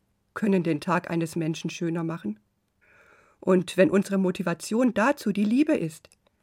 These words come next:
steht die göttliche Liebe mit aller Macht hinter uns,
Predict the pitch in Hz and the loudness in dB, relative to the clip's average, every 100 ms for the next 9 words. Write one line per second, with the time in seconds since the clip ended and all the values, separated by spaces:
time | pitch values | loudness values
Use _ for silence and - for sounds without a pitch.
0 | _ _ _ _ - 214 240 233 269 349 | _ _ _ _ -2 0 0 2 2 4
1 | 311 220 175 170 190 226 - 240 277 285 | 2 2 -2 -2 0 0 0 0 0 2
2 | 262 240 - 254 285 269 190 151 143 | 2 0 -4 -4 -2 -2 -6 -8 -12